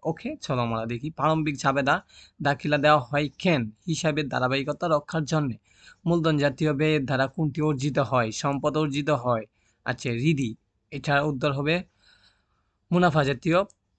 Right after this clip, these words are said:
আয় পঁয়ত্রিশ হাজার টাকা। একজন চিকিৎসকের পরিবারে মুনাফা জাতীয় ব্যয় হলো ঔষধ ক্রয়, এর প্রতিষ্ঠানে ব্যবহারের জন্য ফটোকপি মেশিন, হ্যাঁ, ক্রয় করলে এটি কোন হিসাব হবে? অফিস সরঞ্জাম।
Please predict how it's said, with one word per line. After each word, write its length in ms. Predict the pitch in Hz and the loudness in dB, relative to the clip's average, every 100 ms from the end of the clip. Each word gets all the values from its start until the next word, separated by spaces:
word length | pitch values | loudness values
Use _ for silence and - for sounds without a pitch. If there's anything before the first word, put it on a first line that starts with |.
| _ _ - | _ _ 4
আয় 240 | 147 139 | 6 6
পঁয়ত্রিশ 460 | 131 156 156 156 - | 2 0 0 -4 -4
হাজার 220 | 147 131 | -2 -2
টাকা। 340 | 143 127 131 | -2 -4 -4
একজন 360 | 123 143 139 156 | -2 -2 0 -2
চিকিৎসকের 640 | - 165 156 - 147 143 | 0 0 0 0 -2 -2
পরিবারে 380 | 127 156 151 143 | 0 2 4 2
মুনাফা 380 | 143 147 143 143 | 2 0 0 0
জাতীয় 300 | 135 - - _ _ | -2 -4 -6 _ _
ব্যয় 380 | 143 131 156 151 | -4 4 6 6
হলো 220 | 135 131 135 | 4 0 2
ঔষধ 440 | 156 160 160 151 - _ | 2 0 -2 -4 -6 _
ক্রয়, 360 | 156 143 117 110 _ | 4 4 4 0 _
এর 200 | 131 143 | -2 -2
প্রতিষ্ঠানে 520 | 127 160 160 - 156 147 | -2 0 0 0 0 4
ব্যবহারের 440 | 151 147 143 143 | 4 6 4 2
জন্য 320 | 131 143 131 - | -2 -2 -2 0
ফটোকপি 400 | 165 165 147 131 | 0 0 0 -2
মেশিন, 440 | 139 135 165 185 208 - - _ - | -2 -2 -4 -4 -6 -16 -20 _ 0
হ্যাঁ, 180 | 202 | 0
ক্রয় 340 | 151 - 160 156 | 0 4 4 4
করলে 300 | 156 143 139 | 2 2 2
এটি 140 | 135 | -2
কোন 240 | - 185 170 | -6 -2 -2
হিসাব 340 | 139 143 143 | -2 -2 -2
হবে? 200 | 139 131 | -2 -2
অফিস 400 | 127 139 180 170 | -2 -2 -2 -2
সরঞ্জাম। 520 | 180 165 160 135 127 | 0 2 2 0 0